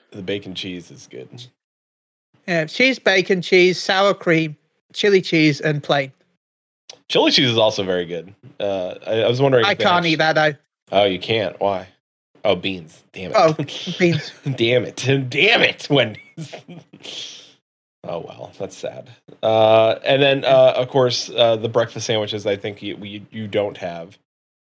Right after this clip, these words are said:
Speaker 1: is the maple bacon chicken croissant, the,
Speaker 2: Hmm.
Speaker 1: uh, honey butter chicken, which we discussed. Anything with a biscuit, really, <laughs> is, you don't have.
Speaker 2: Yeah.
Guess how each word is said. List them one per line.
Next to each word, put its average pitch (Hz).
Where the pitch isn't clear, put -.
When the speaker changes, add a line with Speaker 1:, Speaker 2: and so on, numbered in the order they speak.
Speaker 1:
is 104
the 107
maple 101
bacon 95
chicken 101
croissant, 90
the, 92
Speaker 2:
Hmm. -
Speaker 1:
uh, 95
honey 107
butter 104
chicken, 98
which -
we 92
discussed. 90
Anything 120
with 107
a 101
biscuit, 95
really, 98
<laughs> -
is, -
you 147
don't 85
have. 90
Speaker 2:
Yeah. 175